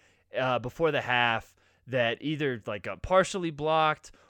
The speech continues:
or something weird happened with it, and I think they called the running into the kicker, but Borland had blocked whatever Wisconsin defender that was going after Chrisman into him, so maybe that was the reason it was a little bit short. But other than that,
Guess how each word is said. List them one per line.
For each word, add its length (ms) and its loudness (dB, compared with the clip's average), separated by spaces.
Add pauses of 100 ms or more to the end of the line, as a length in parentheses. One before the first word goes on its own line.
or 140 2
something 300 -2
weird 200 2
happened 360 2
with 240 -4
it, 200 -6
and 260 -6
I 160 -2
think 180 -8
they 100 -2
called 260 -4
the 60 -4
running 300 -4
into 240 -8
the 100 -12
kicker, 400 -6
but 320 -8
Borland 480 -4 (240)
had 240 -4
blocked 480 -2
whatever 320 -2
Wisconsin 520 -6
defender 420 -8
that 160 -4
was 120 -10
going 200 -6
after 300 -6
Chrisman 500 -10 (320)
into 260 -8
him, 220 -4
so 180 -6
maybe 280 -4
that 320 -2
was 140 -6
the 80 -8
reason 260 -8
it 60 -6
was 120 -8
a 60 -10
little 160 -6
bit 120 -10
short. 280 -4
But 100 -2
other 260 2
than 180 -6
that, 340 -2